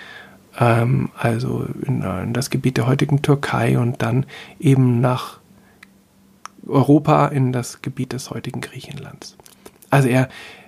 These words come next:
äh, ist ganz andere Wege gegangen und, äh, er hat auch Menschen angesprochen, die vorher noch keine Jüdinnen und Juden gewesen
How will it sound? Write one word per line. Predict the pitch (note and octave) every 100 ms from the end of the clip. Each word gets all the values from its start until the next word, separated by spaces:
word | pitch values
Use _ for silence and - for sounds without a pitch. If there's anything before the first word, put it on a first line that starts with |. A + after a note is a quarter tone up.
| _ _ _
äh, | - B2+ -
ist | - D3
ganz | D#3+
andere | - D#3+ D3+ C3+
Wege | C3+ D3+
gegangen | E3+ E3 E3 F3+ F#3
und, | D#3+ D#3+ D#3 -
äh, | D3 D3 D3 - - -
er | D3
hat | C3 - G#3
auch | G#3
Menschen | E3 D#3+ F#3+ G3 F#3+
angesprochen, | C3 C3 E3 E3+ - - E3+ F3 E3
die | E3+ E3+
vorher | - F3+ D3 D#3+
noch | D#3+ -
keine | - D#3+ D#3+ C#3 C#3+ - - -
Jüdinnen | D3+ C3 C3 C3+ C3+ C3+
und | D3 B2+
Juden | B2 C3 B2+ C3
gewesen | C3+ C3+ C3 C3+ C3+ A#2